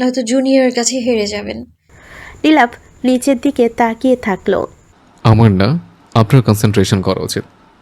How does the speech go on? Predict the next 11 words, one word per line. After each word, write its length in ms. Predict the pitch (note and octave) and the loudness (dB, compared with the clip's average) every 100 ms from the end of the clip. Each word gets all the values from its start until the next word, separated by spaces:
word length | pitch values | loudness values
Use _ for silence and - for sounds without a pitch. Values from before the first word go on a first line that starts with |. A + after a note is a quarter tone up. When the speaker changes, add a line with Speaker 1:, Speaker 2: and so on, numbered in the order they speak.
| _ - | _ -4
Speaker 3:
আপনি 260 | A2+ - D#3+ | -2 0 0
তো 120 | E3+ | 0
শুধু 280 | - C#3 C#3 | 0 2 2
এদিক 220 | B2+ B2 | 2 0
সেদিক 240 | C3 A#2+ | 0 0
তাকিয়ে 300 | G2 F#2 G2+ | 0 -2 -2
থাকেন। 280 | F#2 E2+ - - _ - | -2 -6 -10 -14 _ -4
Speaker 2:
তরু 100 | G#3 | -4
প্রথমবারের 680 | - G3+ A#3 G#3+ A3+ A3+ | -2 -2 -2 -2 0 0
মতো 320 | A3+ A#3 G3+ G3+ | -2 -2 -2 0
নিজের 320 | G#3 G3+ | -2 0